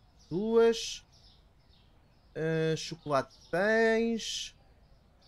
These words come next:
Cerveja podem vir duas destas e uma daquelas. Cerveja uma.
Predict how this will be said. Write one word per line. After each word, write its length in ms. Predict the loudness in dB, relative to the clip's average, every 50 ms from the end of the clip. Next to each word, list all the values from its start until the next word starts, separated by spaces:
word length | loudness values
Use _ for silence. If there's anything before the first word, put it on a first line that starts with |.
| -20 -20 -20 _ _ _ -20 _ -20 -10
Cerveja 640 | -8 -8 -8 0 2 2 4 4 2 0 -4 -8
podem 380 | -4 -2 -2 0 0 0 -4 -4
vir 340 | -4 -6 -4 -4 -4 -4 -6
duas 340 | -6 -4 -2 -2 -2 -2
destas 580 | 0 0 0 0 0 -4 -8 -10 -10 -10 -10 -12 -8
e 120 | -6 -4
uma 160 | -4 -4 -4
daquelas. 960 | -4 -6 -8 -8 -6 -4 -2 0 0 0 0 0 0 0 -2 -4 -10 -12 -14 -18 _ _ _ _ -20 -20 _ -20 -20 _ _ _ _ -20 _ _ _ _ _ _ _ _ -20 -20 -20 -20 -20 _ _ -20 _ _ _ _ _ _ _ _ _ _ _ _ _ _ _ _ _ -12
Cerveja 880 | -10 -10 -10 -6 -4 -2 0 0 0 -2 -4 -6 -6 -6 -6 -6 -10 -14 _ -20 _ -20 -20 -20 -20 -20 _ _ -20 _ -20 _ _ _ _ -20 _ _ _ _
uma. 560 | -6 -4 -2 -2 0 0 2 2 0 0 -4